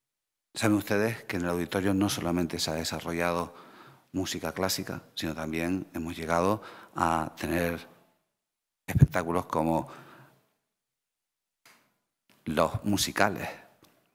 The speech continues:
o también, eh, festivales como el de música, el de música contemporánea o el de gospel,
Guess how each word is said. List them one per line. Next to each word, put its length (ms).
o 580
también, 640
eh, 140
festivales 600
como 360
el 100
de 80
música, 540
el 120
de 140
música 420
contemporánea 720
o 100
el 60
de 80
gospel, 420